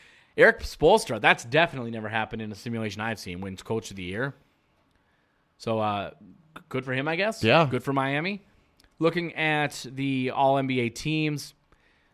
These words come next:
Speaker 1: it's, uh, pretty standard. Giannis, Steph Curry, Lonzo Ball with the Warriors making first team. Good for him. This did start, by the way. I don't. Um,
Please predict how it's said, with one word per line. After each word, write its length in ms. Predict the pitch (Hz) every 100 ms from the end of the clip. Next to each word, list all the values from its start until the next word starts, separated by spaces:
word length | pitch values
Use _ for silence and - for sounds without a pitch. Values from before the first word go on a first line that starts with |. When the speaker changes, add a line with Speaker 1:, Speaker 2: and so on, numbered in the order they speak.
| -
Speaker 1:
it's, 320 | 120 - -
uh, 160 | 127 117
pretty 260 | - 139
standard. 500 | 123 139 135 131 131
Giannis, 640 | 120 120 120 123 120 - - -
Steph 320 | - 131 -
Curry, 340 | 127 123 123
Lonzo 380 | 110 170 262 247
Ball 640 | 135 110 160 202 85 - _ _ _ _ -
with 140 | 131
the 80 | 127
Warriors 480 | 117 143 233 135 110
making 280 | 117 110 101
first 260 | 110 101
team. 200 | - 98
Good 160 | 90 147
for 100 | 92
him. 320 | 104 175 92 82 _ _ _ _ _ _ _ _ _ _ _ _ -
This 200 | 139 127
did 260 | - 165 151
start, 300 | - 135 139
by 120 | 143
the 80 | 143
way. 280 | 143 143 147
I 160 | -
don't. 240 | 123 120 -
Um, 480 | 117 107 101 98